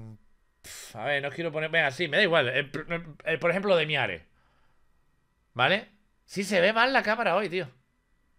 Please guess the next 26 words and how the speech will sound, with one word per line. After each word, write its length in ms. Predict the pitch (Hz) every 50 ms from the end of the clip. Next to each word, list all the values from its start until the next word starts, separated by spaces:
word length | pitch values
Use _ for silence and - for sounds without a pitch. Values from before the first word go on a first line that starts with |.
| _ _ _ _ _ _ _ _ _ _ _ _ _ _ _ - - _
sea, 200 | _ - 196 175
a 60 | 156 185
mí, 80 | 208
por 120 | 196 247 240
ejemplo, 200 | 233 233 247 240
me 80 | 220 190
ponen 200 | 220 220 220 214
lo 60 | 214
de 100 | 202 185
Miares, 360 | 196 208 220 208 170 170 - - _ _ _ _ _ _ _ _ _ _ _ _ _ _ _ _ _ _ _ _
tal 180 | - 131 127
y 60 | 131 123
como 180 | 127 135 135
estamos, 380 | 131 - 175 175 180 175 175 147
que 80 | 151
todavía 300 | 123 156 143 135 139 151
ni 120 | 151 156 147
tenemos 280 | 135 135 139 139 131
fecha 260 | - 143 127 - 147 135
de 80 | 123
juicio, 560 | 107 117 147 160 - - - 151 151 147 147
han 120 | 143 131 127
pasado 240 | 131 120 127 135 117
tres 180 | 131 127 117 127
años, 560 | 139 147 143 143 147 151 147 147 151 147 139 - - - _ _ _ _
mm, 60 | _